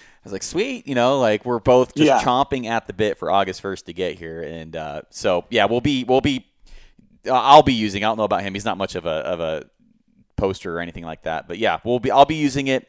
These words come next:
Speaker 1: um, here very shortly and, and look forward to, uh, uh, you know, maybe people's recommendations on what we should call the league and stuff. I'm curious to hear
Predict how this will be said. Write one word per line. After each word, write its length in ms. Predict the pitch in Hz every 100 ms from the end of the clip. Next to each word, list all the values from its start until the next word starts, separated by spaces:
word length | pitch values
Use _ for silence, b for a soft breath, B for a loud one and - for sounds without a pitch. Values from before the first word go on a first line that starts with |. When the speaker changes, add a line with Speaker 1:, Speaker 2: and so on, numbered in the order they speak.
| _ b b b b
Speaker 1:
um, 340 | - 104 98 101
here 160 | 110
very 260 | 104 117 117
shortly 500 | - 107 107 101 98
and, 100 | 90
and 240 | 95 95
look 160 | 98 101
forward 320 | - 101 92
to, 220 | 95 92
uh, 220 | 90 87 87 b b b b b -
uh, 180 | 95 - -
you 80 | 110
know, 80 | 92
maybe 260 | 101 92 85 -
people's 320 | 107 95 90
recommendations 720 | 95 90 87 85 87 - 87
on 120 | 85
what 120 | 90 76
we 60 |
should 140 | - -
call 220 | 92 82
the 60 |
league 300 | 78 80 80
and 100 | 80
stuff. 320 | 73 - 73 82
I'm 100 | 80
curious 340 | - 82 82
to 100 | -
hear 260 | 85 82